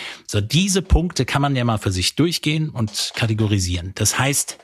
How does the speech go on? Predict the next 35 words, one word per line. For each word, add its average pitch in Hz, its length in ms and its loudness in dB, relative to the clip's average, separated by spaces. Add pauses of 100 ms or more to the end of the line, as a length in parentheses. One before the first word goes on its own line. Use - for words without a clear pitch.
(240)
nicht 131 500 2 (220)
final, 113 680 2 (220)
dass - 200 2
das 120 240 0
die 110 160 -2
optimale 104 460 2
Diagnose 98 440 2
ist, 131 80 2
aber 113 100 2
es 107 80 0
gibt - 160 -4
einem 113 160 0
unter 110 200 0
Umständen 113 340 0
eine 101 240 0
Richtung, 143 400 0 (420)
dass 120 180 0
man 131 100 2
sich 160 120 -2
das 139 140 0
Thema 120 200 0
der 113 100 0
Bauchspeicheldrüse 104 840 -2
und 107 160 -4
deren 98 180 0
Funktion 104 420 0
genauer 107 340 0
anschauen 95 400 0
kann. - 180 -16 (600)
Und 104 160 0
dann 147 180 2
gibt 175 180 0
es 160 100 2
eine 120 180 2
Möglichkeit, 156 880 2